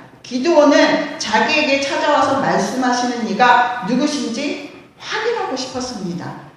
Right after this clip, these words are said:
기드온은 말씀은 듣고 받았지만 말씀과 현실 사이에서 엄청난 괴리감이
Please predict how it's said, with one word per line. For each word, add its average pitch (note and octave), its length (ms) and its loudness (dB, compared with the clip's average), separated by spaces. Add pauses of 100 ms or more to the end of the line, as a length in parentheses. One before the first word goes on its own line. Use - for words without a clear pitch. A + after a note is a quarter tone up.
(120)
기드온은 A3 1040 2
말씀은 E4+ 580 4
듣고 C#4 280 -2
받았지만 G#3+ 1300 -4
말씀과 D#4+ 1160 4
현실 G4+ 420 -4
사이에서 C4 880 0
엄청난 F4+ 920 2
괴리감이 A#3+ 880 -2